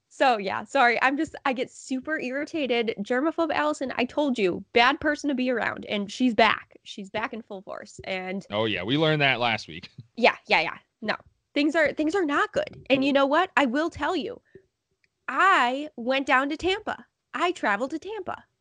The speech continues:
Speaker 2: Yes, tell us about that experience.
Speaker 1: Well, I took a plane,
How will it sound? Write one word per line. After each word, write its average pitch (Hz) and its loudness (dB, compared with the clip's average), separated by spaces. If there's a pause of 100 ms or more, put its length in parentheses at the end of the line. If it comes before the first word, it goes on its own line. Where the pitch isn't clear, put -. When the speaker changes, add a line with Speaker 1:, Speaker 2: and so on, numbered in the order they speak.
(1800)
Speaker 2:
Yes, 156 -2
tell 185 4
us 139 -2
about 101 -2
that 92 -4
experience. 90 -8 (960)
Speaker 1:
Well, 359 6
I 285 4
took 349 -4
a 415 -6
plane, 285 0